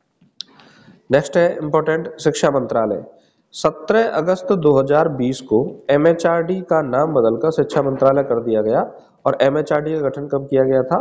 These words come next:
उन्नीस सौ पचासी में। इसका मुख्यालय कहाँ पर है? नई दिल्ली में। देखिए, आप पहले केंद्र में एक विभाग का नाम सुनते होंगे, अ, मानव संसाधन विकास मंत्रालय, और मंत्री का भी नाम होता था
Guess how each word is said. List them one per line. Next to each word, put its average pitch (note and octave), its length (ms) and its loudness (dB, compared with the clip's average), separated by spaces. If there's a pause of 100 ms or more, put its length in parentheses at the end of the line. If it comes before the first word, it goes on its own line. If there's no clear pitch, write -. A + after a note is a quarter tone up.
उन्नीस C3 260 -2
सौ B2 60 0
पचासी B2 480 0
में। D#3 120 0
इसका C3+ 220 0
मुख्यालय B2 420 0
कहाँ A#2+ 180 -2
पर B2 160 0
है? G3+ 140 -2
नई B2+ 140 2
दिल्ली A2 260 0
में। G#2+ 160 -6 (500)
देखिए, F#3 380 2 (120)
आप C#3+ 340 2
पहले D#3+ 480 2
केंद्र C#3+ 380 2
में D3 420 2
एक C3 420 -4
विभाग A2+ 420 0
का C3+ 160 -2
नाम B2+ 220 -2
सुनते A#2 280 -4
होंगे, G#2+ 280 -2 (540)
अ, A#2 300 2 (420)
मानव C3 300 0
संसाधन C#3 440 -2
विकास A#2+ 400 0
मंत्रालय, G#2 500 -4 (480)
और C#3 480 -2
मंत्री C#3 480 0
का G#3+ 140 2
भी G3+ 120 -4
नाम F3 220 -4
होता C3+ 320 -4
था D3 520 0